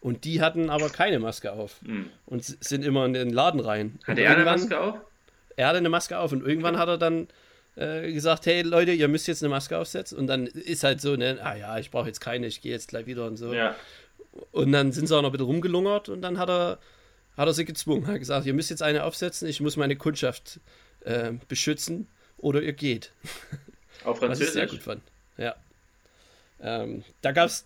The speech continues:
Speaker 1: da kam's zu einer anderen, äh, weil das sind halt, es ist halt so ein, äh, typischer Araber, ähm, Friseursalon, wo ich ja am liebsten hingehe, weil die am,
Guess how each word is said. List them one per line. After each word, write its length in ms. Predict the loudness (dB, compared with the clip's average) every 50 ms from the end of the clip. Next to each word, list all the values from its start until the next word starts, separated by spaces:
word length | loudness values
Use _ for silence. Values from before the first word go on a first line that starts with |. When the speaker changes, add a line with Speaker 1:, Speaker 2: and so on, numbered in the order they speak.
| -14 -18 -10
Speaker 1:
da 140 | -4 -4 -2
kam's 380 | 2 2 2 2 2 -2 -4
zu 120 | 0 0 2
einer 160 | 2 2 2
anderen, 440 | 0 0 0 0 -4 -4 -2 -4 -6 -8 _ _ _ -20 -18
äh, 100 | -16 -16 -16 -18 -20 _ -16 _
weil 260 | 0 2 2 2 0 -6 -16 -20 _ _ -20 _ _ _ _ _ _ _ _ _ _ _ _ _ _ _ _
das 160 | -6 -6 -4 -2
sind 160 | 0 4 6
halt, 220 | 6 6 4 2 _ -20 -20 -20 _ _ _ _
es 180 | -10 -10 -8
ist 100 | -6 0
halt 160 | 0 0 2 4
so 120 | 4 4
ein, 280 | 4 4 4 2 -2 -4 -10 _ _
äh, 360 | -4 -2 0 0 2 0 0
typischer 420 | -2 -2 -4 -2 0 0 0 0 0
Araber, 560 | 0 2 2 2 4 4 4 4 2 2 -2 -8 -16 -12 -8
ähm, 440 | -4 -4 -2 -2 -2 -4 -6 -8 -12 _ -20 -20 -20
Friseursalon, 720 | -14 -8 -8 -4 -2 0 0 0 0 0 0 0 -2 -4 -4
wo 80 | -4 -4
ich 80 | -4 -2
ja 100 | -2 -2
am 80 | -2
liebsten 260 | -2 -4 -6 -6 -8
hingehe, 380 | -6 -6 -6 -4 -4 -4 -6 -6 -8 -12
weil 180 | -10 -10 -8
die 160 | -6 -6 -6
am, 240 | -6 -6 -6 -8 -10